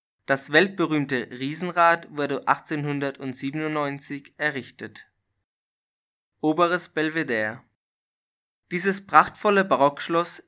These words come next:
beherbergt eine der wertvollsten Kunstsammlungen Österreichs mit Meisterwerken von Gustav Klimt, Egon Schiele und Oskar Kokoschka. Ein Prachtstück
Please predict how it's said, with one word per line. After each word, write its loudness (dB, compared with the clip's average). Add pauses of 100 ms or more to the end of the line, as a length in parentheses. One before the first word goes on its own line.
beherbergt 2
eine 2
der 0
wertvollsten -2
Kunstsammlungen -4
Österreichs -2 (320)
mit -2
Meisterwerken 4
von -2
Gustav -4
Klimt, -6 (460)
Egon -2
Schiele -4
und -6
Oskar -2 (100)
Kokoschka. -10 (720)
Ein 0
Prachtstück 2